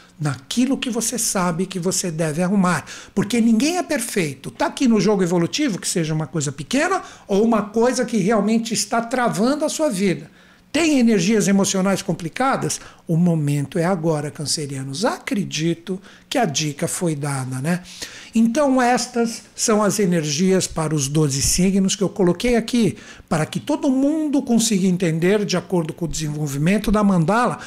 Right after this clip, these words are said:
como agir com esta força de Marte no seu sentido direto agora, revisando todos os locais que devem e merecem ter a sua atitude se energias a serem resolvidas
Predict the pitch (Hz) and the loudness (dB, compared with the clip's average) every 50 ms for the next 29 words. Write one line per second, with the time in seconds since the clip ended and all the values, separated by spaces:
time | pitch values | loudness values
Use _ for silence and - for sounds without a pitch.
0 | - - - - - _ - - 339 359 359 359 330 269 196 170 180 226 254 262 | -16 -18 -20 -20 -18 _ -2 0 0 2 2 2 2 2 2 0 0 0 0 0
1 | 262 - - 254 254 254 233 240 - 269 254 247 - - - 220 202 202 196 196 | -2 -2 -2 -2 -2 0 -2 -2 -2 -2 -2 -2 -4 -4 -2 2 2 2 2 2
2 | - - 214 185 175 180 208 214 208 196 185 180 170 170 170 170 - - 190 175 | 0 -2 -2 -2 -2 -2 -2 0 2 2 2 2 2 0 0 -2 -4 -4 -4 -4
3 | 175 165 - - 160 143 - - 160 147 - - 185 165 143 175 151 135 143 254 | -2 -2 -2 -2 -2 -2 -2 -2 -4 -4 -4 -4 -4 -2 -2 -4 -2 0 0 0
4 | 294 269 233 226 226 233 247 233 202 165 175 190 208 240 247 269 269 - - - | 2 2 2 2 0 0 0 -2 0 2 2 2 4 2 2 0 -4 -6 -12 -20
5 | - - - - - - 247 302 254 254 269 - 269 - 277 285 285 240 196 160 | -20 -20 -18 -10 -4 -2 0 0 2 2 2 2 2 2 2 2 2 2 2 0
6 | 185 180 - - - 302 339 349 349 349 320 269 208 262 254 208 240 254 247 247 | -2 -2 -4 -4 -2 0 2 2 2 2 0 0 0 0 0 0 2 2 2 0
7 | 240 240 - 233 208 175 156 135 - - - - - - - - _ - 208 170 | 0 0 0 0 0 0 -2 -2 -4 -6 -8 -8 -14 -20 -20 -8 _ 0 0 2
8 | 156 156 233 247 247 247 233 202 151 170 175 165 165 180 202 220 208 214 262 254 | 2 2 2 2 4 4 2 2 2 2 2 4 4 4 4 6 4 4 4 4
9 | 233 226 233 254 294 320 285 - - 254 214 - - - 220 196 180 151 - - | 4 4 4 4 4 2 2 2 0 0 0 -2 -2 0 0 0 0 0 -2 -8
10 | - - - - 175 175 - - 294 285 269 226 233 - 254 - - - 254 247 | -16 -18 -8 -4 -4 -2 0 2 2 2 2 2 2 0 -2 -2 0 0 2 2
11 | 262 202 254 247 - - - 262 247 233 240 254 233 185 165 165 190 180 180 185 | 2 0 -2 -2 -4 -4 -2 -2 -2 0 0 0 0 0 -2 -2 -2 0 0 0
12 | 185 180 - - - - 220 208 202 208 - - - 196 180 175 180 175 160 185 | 0 -2 -4 -6 -6 -4 -2 -2 -2 -2 -2 0 0 2 2 2 2 2 2 0
13 | 170 156 220 240 226 170 185 226 233 208 269 254 - - | 2 2 2 0 0 0 0 2 2 2 0 0 -2 -6